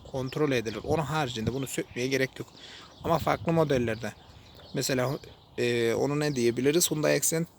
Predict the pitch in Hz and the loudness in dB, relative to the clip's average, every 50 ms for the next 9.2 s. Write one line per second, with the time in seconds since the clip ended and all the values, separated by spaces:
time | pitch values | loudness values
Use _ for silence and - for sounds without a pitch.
0 | - - - - - - - - - - - 143 147 151 143 135 131 123 117 123 | -20 -20 -20 -20 -20 -20 -20 -20 -10 0 4 4 6 6 6 4 4 2 0 0
1 | 127 127 - - - - - - 117 120 123 120 120 - 147 139 135 147 143 139 | -2 0 0 0 -2 -2 -2 0 2 2 2 2 2 2 0 2 4 4 4 4
2 | 147 143 135 139 135 - - - 139 131 - - - - - - 143 131 - - | 4 4 4 2 2 2 0 -2 -2 0 4 2 2 2 2 -2 -2 -2 0 0
3 | 131 117 117 - 123 123 - - 139 - - 147 - 156 143 - - 151 139 139 | 0 0 -2 -2 -4 -4 -4 -4 -4 -4 -4 -6 -6 -6 -8 -4 -4 -4 -4 -2
4 | 131 143 147 139 143 143 143 131 - - 131 143 147 - - - - - - - | 0 0 0 0 0 0 2 2 0 0 0 -6 -8 -10 -12 -16 -20 -20 -20 -20
5 | - - - - 127 135 143 151 - - 147 147 139 - - 151 147 147 156 147 | -20 -20 -10 -2 2 4 4 4 4 2 2 2 2 2 2 0 -2 0 -2 -2
6 | 139 143 143 - - 151 143 147 139 - - 147 135 139 139 135 - - 156 143 | -2 0 0 0 -2 0 0 0 0 0 -4 -4 0 2 2 2 0 0 -2 -2
7 | 143 135 139 135 131 131 160 151 - - 117 117 131 135 143 139 - - 156 156 | 0 2 2 0 2 0 -2 -4 -4 -4 -2 0 0 2 2 0 0 0 0 0
8 | 156 147 143 139 131 120 113 - - - - - - - - - - - - - | 0 0 0 2 0 -2 -4 -6 -14 -20 -18 -16 -16 -18 -18 -20 -20 -20 -20 -20
9 | - - 139 139 | -12 -6 -2 0